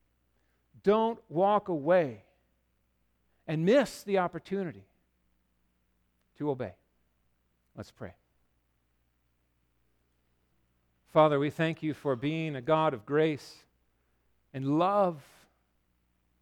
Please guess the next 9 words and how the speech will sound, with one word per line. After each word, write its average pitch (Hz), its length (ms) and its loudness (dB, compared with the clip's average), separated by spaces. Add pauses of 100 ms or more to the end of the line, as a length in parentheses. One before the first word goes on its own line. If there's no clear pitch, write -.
a 123 60 -10
God 170 340 4
of 127 120 -10
grace 175 500 0
and 131 200 -10
love 175 420 2
and, 131 160 -10 (180)
and 160 200 -4
mercy, 180 680 0